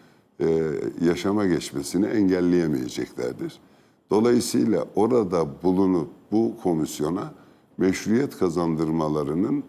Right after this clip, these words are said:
e, mahsurlarına işaret etti. Her türlü uyarıya rağmen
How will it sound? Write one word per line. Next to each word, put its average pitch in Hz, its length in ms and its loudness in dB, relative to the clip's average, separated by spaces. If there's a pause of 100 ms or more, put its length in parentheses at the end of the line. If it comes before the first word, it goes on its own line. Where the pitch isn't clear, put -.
e, 101 160 -2
mahsurlarına 104 760 0
işaret 53 340 -6
etti. - 220 -16 (960)
Her - 180 0
türlü 101 340 2
uyarıya 101 640 4
rağmen 73 420 -6